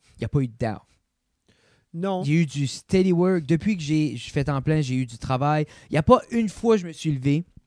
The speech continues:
Speaker 1: puis je me suis demandé qu'est-ce que je vais faire aujourd'hui.
Speaker 2: Good.
Speaker 1: Qui est bon.
Speaker 2: Qui est excellent.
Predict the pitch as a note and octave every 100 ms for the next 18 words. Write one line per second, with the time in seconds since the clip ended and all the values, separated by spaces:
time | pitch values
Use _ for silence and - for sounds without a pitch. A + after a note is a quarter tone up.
0 | _ _ - C3 C3 C#3 - C#3+ C3+ C3
1 | C3 C3 _ - C#3 - B2 A#2 G#2 A#2
2 | G#2+ G#2+ E2 - _ _ _ _ _ _
3 | _ _ _ _ _ _ _ - _ -
4 | E4 A3 _ _ - A2 C3+ G3 - _
5 | _ _ _ - - E3+ - F3 A#2+